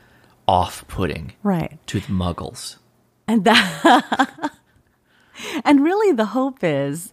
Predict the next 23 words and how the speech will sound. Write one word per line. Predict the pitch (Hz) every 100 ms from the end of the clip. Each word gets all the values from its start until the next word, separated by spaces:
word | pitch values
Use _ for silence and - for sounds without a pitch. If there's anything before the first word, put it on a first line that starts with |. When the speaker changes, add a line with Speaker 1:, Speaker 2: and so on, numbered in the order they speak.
| _ _
Speaker 2:
uh, | 170 156 139
that | - 156 160 151 151 139 - - - -
when | 185 165 165 160 156 151 147 -
you | - 160 165 156 147
are | 160
listening | 156 165 208 175 165
to | 156
the |
podcast | 139 131 120 - 113 113 143 -
every | 143 151
week, | 147 147 156 - -
you | 151 139 135 151 156 - - _ -
tune | - - 165 151
in | 135 123 135 - _ - - _ _
and | 151 143 160 156 156 -
listen | 190 151 139
to | 139
Josh | 139 135 127 143
and |
I | 139 139
just | - -
talk | - -
about | 123 92 -